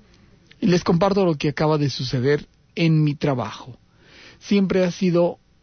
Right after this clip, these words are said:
siempre se ha dicho, perdón, que en mi departamento espantan. Yo siempre lo tomé a broma. Nunca me había pasado nada,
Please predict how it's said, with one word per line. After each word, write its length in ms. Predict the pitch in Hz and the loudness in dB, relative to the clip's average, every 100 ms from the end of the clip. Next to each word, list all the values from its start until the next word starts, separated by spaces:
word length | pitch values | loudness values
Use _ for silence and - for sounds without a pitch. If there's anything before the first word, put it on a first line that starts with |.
| _ | _
siempre 340 | - 240 226 220 | -2 2 2 2
se 140 | 220 | 0
ha 40 | |
dicho, 280 | 185 151 180 | -2 -2 -4
perdón, 400 | 160 139 147 170 | -4 -2 -2 -4
que 240 | - 160 143 | -2 0 2
en 300 | 143 135 135 | 2 2 2
mi 80 | 135 | 0
departamento 680 | 135 139 143 165 156 143 | 0 0 0 2 0 -2
espantan. 540 | 170 240 226 185 165 165 _ _ _ _ | -2 0 0 0 -2 -4 _ _ _ _
Yo 120 | 170 | -2
siempre 340 | 160 185 165 160 | 0 0 2 0
lo 100 | 123 | 0
tomé 280 | 139 147 | 0 2
a 60 | 143 | 2
broma. 400 | 156 156 135 113 _ - - _ | 2 0 0 -6 _ -20 -20 _
Nunca 800 | - 185 226 202 185 175 160 _ - | -2 2 2 2 0 -4 -4 _ -4
me 180 | 131 131 | 0 2
había 320 | 135 143 143 | 2 2 0
pasado 500 | 135 117 139 127 143 | -2 -6 -4 -2 0
nada, 380 | 131 131 135 | 2 0 -4